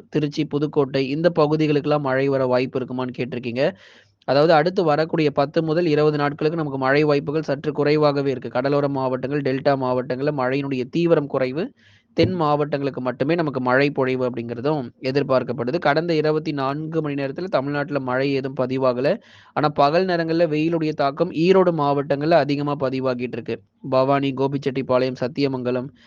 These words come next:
இது போன்ற பகுதிகள் மற்றும் ஈரோடு நகர பகுதிகள், ஈரோடு தெற்கு பகுதிகளிலும் வெயிலுடைய தாக்கம் அதிகரிச்சிருக்கு.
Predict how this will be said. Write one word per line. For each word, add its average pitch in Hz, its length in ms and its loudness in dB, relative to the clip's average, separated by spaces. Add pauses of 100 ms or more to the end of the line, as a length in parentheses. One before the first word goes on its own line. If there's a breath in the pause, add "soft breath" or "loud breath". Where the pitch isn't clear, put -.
(200 soft breath)
இது 139 160 0
போன்ற 151 420 4
பகுதிகள் 139 460 0
மற்றும் 147 280 -4
ஈரோடு 143 260 2
நகர 135 320 0
பகுதிகள், 135 540 -2 (240)
ஈரோடு 160 340 4
தெற்கு 160 380 0
பகுதிகளிலும் 143 640 0
வெயிலுடைய 143 440 0
தாக்கம் 131 400 -2
அதிகரிச்சிருக்கு. 139 760 -4